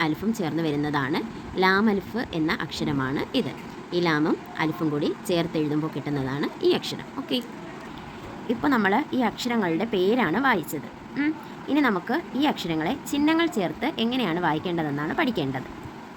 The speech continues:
അതിന് നമ്മൾ ആദ്യം എന്തൊക്കെയാണ് ചിഹ്നങ്ങൾ, അറബി ഭാഷയിൽ ഉപയോഗിക്കുന്ന ചിഹ്നങ്ങൾ ഏതൊക്കെയാണെന്ന് പരിചയപ്പെടാം. ഹറക്കാത്തുൻ, ചിഹ്നങ്ങൾ. ഇത്രയുമാണ് അറബി ഭാഷയിലെ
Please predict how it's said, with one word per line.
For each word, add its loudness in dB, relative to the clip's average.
അതിന് 4
നമ്മൾ 2
ആദ്യം 2
എന്തൊക്കെയാണ് 0
ചിഹ്നങ്ങൾ, 0
അറബി 4
ഭാഷയിൽ 2
ഉപയോഗിക്കുന്ന 0
ചിഹ്നങ്ങൾ 2
ഏതൊക്കെയാണെന്ന് -2
പരിചയപ്പെടാം. 0
ഹറക്കാത്തുൻ, 2
ചിഹ്നങ്ങൾ. 0
ഇത്രയുമാണ് 4
അറബി 4
ഭാഷയിലെ 2